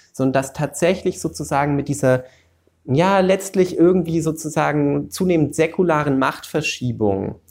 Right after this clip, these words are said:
da ist dann eben digitaler Kapitalismus wieder eine Fortsetzung von Neoliberalismus, vom politischen Bereich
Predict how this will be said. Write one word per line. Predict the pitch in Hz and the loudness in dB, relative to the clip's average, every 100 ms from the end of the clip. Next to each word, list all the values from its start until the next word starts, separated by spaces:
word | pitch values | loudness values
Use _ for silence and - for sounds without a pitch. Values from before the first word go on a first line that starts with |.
| _ _ _ | _ _ _
da | 104 147 | -4 -4
ist | - | 0
dann | 151 | 0
eben | 143 135 131 | 2 0 0
digitaler | 123 120 127 123 | -4 -2 -2 0
Kapitalismus | 120 - 123 117 123 - | -2 -4 -4 -4 -4 -4
wieder | 113 | -2
eine | 113 | -2
Fortsetzung | - 113 - - - 156 | -2 -2 -2 -6 -8 -8
von | 156 139 | -6 -4
Neoliberalismus, | 143 139 135 131 131 127 131 131 - _ _ _ | -2 -2 -2 -2 -4 -2 -2 -2 -6 _ _ _
vom | - 143 160 | -2 -2 0
politischen | 151 135 156 170 165 156 139 | 0 0 0 0 -2 -2 -2
Bereich | 127 120 117 120 120 | 0 0 2 2 0